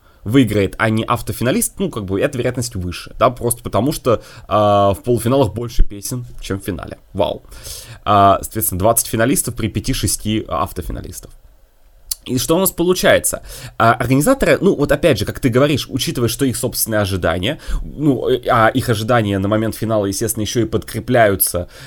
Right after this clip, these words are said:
а, результатами, которых есть на руках, а это уже как бы не просто так, это уже не фигня, это уже настоящие результаты полуфиналов. А, соответственно, они, например, ну вот за все это десятилетие, которое у нас было, не было такого ни разу, чтобы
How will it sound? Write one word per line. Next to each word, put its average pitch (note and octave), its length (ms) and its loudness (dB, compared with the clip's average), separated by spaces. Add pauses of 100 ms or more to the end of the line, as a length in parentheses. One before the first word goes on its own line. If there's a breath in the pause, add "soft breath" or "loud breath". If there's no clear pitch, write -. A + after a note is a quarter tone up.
а, A2 180 4
результатами, A2 540 0
которых - 260 -8
есть F#2+ 240 -4
на G2+ 60 -2
руках, F#2 400 -2
а - 120 2
это G2+ 220 2
уже F#2+ 200 0
как F2+ 200 -2
бы F2+ 240 0
не G#2+ 140 0
просто G2 400 -6
так, F#2 240 -4
это G#2 120 -8
уже G2+ 140 -2
не F#2 140 -2
фигня, F#2 480 0
это G2 160 -4
уже F2+ 100 -6
настоящие G2 380 -4
результаты F#2+ 280 -4
полуфиналов. F2+ 600 -2 (400 loud breath)
А, A2 340 8
соответственно, D3 640 2
они, B2+ 480 4
например, B2 600 6 (220 loud breath)
ну C#3 120 4
вот C3+ 200 4
за B2 180 4
все C3 380 2
это G#2 160 2
десятилетие, G#2+ 560 -2
которое F#2+ 220 -4
у - 20 -2
нас G2 140 -2
было, A3+ 220 0
не C3 180 2
было B2 180 2
такого A#2+ 300 0
ни A2 100 2
разу, D#3+ 240 2
чтобы A#2 400 0